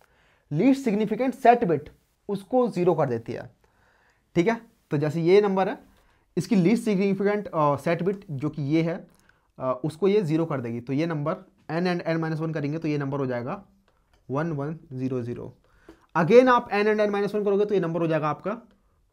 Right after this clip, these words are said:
ये वाली बिट हो जाएगी अब लीस्ट सिग्निफिकेंट सेट बिट। तो अब ये नंबर हो जाएगा आपका वन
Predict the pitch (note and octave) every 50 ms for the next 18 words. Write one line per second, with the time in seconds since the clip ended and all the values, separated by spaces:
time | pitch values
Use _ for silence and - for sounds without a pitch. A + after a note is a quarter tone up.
0 | _ _ - C#3 C#3+ D3+ E3 E3+ E3+ D#3+ E3+ D#3+ F3 E3 E3+ E3+ F3 F#3 F3+ E3+
1 | D#3+ D#3 F#3 F#3+ F#3+ F#3+ D#3+ D#3+ E3+ D#3+ E3+ E3+ F#3 F#3+ F3+ F#3 F3+ D#3+ D3+ D#3
2 | F#3+ G#3+ - - _ _ _ _ _ _ _ _ - - C#3 C#3+ D#3+ D#3 D3+ D#3
3 | D3+ D3 C#3 C#3 D3 C#3+ - F3 D3+ C3 C#3 D#3 G3